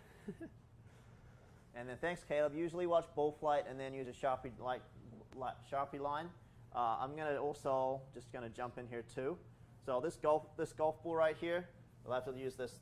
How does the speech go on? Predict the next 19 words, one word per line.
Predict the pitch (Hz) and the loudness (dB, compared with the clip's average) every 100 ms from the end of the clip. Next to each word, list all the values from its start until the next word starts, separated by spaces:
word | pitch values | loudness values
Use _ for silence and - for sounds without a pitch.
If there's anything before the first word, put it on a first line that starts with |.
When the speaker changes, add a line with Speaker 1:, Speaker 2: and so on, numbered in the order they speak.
| - | -10
Speaker 2:
this | 127 117 - - - - - | -10 -10 -14 -20 -20 -18 -2
golf | 131 - | -2 -2
ball | 127 117 | -8 -4
here | 123 | -4
that's | 104 - | -4 -6
got | 120 | -4
the | 113 | -2
line | 113 120 117 | -2 -4 -4
straight | 113 131 123 | -6 -6 -4
down | 117 | -4
the | 113 | -6
middle | 107 117 120 | -6 -4 -2
of | 117 | -2
there | 120 120 | -2 -2
too. | 127 143 147 - - | -2 -4 -6 -18 -18
We | 120 | -8
use | 127 113 | -8 0
that | 123 123 - | 0 0 -2
for, | 123 | -2